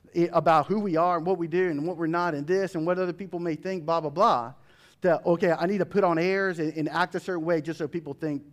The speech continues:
I'm all that, that I've arrived at something. That's not what we're talking about here either. We're not seeking the praise of man. We're not looking for our ego to be stroked.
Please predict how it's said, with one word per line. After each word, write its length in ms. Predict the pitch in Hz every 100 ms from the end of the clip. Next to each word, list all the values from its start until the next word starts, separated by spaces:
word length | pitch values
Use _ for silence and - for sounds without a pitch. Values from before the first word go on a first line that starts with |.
| _
I'm 160 | 127 131
all 140 | 127
that, 320 | 117 95 - _ _ _
that 100 | 143
I've 100 | 139
arrived 440 | 131 139 143 143 131
at 120 | 113
something. 320 | 131 117 113 _ _ -
That's 220 | 113 -
not 220 | 123 127 135
what 120 | 131
we're 120 | 147
talking 360 | 147 143 139 143
about 260 | 135 131
here 300 | 135 147 143
either. 420 | 151 139 127 117 123 _ _ _ _ _
We're 160 | - 147
not 320 | 151 156 165 - -
seeking 600 | - - - 208 190 196
the 80 | 180
praise 320 | 190 185 156
of 60 |
man. 260 | 160 196 190
We're 100 | 175
not 220 | 208 180
looking 300 | 175 185 190
for 160 | 185 170
our 100 | 151
ego 300 | 175 165 165
to 60 | 151
be 100 | 147
stroked. 600 | - - 156 117 -